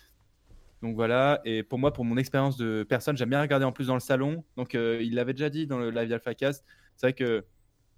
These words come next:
avec le Chromecast, c'est beaucoup plus pratique, YouTube.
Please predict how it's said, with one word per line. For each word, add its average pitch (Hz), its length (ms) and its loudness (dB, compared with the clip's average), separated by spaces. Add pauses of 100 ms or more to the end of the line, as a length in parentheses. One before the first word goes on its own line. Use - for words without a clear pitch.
(300)
avec 117 260 0
le 120 80 0
Chromecast, 139 440 -2
c'est 120 40 -10
beaucoup 110 180 -12
plus 131 100 -6
pratique, 139 420 -4
YouTube. 131 320 -6